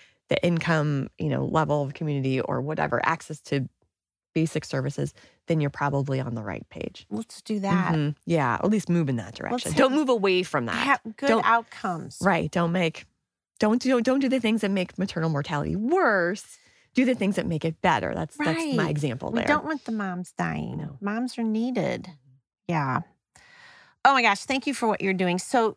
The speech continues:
Speaker 2: you know, a lot of, uh, what I talk to people about is kindness, bringing kindness up to that next level. And,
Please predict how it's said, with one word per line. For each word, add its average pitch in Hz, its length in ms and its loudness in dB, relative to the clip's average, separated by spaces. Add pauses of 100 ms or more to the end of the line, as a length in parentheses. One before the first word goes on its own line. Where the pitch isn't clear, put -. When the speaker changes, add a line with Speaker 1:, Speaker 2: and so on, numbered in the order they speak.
Speaker 2:
you 214 160 -2
know, 214 140 4
a - 20 2
lot 220 320 4
of, 220 320 -2
uh, 196 260 4
what 185 240 2
I 185 140 2
talk - 280 -6
to - 100 -16
people 196 200 -2
about 180 160 2
is 170 140 -6
kindness, 214 640 0
bringing 180 320 -2
kindness 185 480 -2
up - 140 -4
to - 100 -6
that 175 180 -2
next - 320 -6
level. 180 640 2
And, 160 420 -4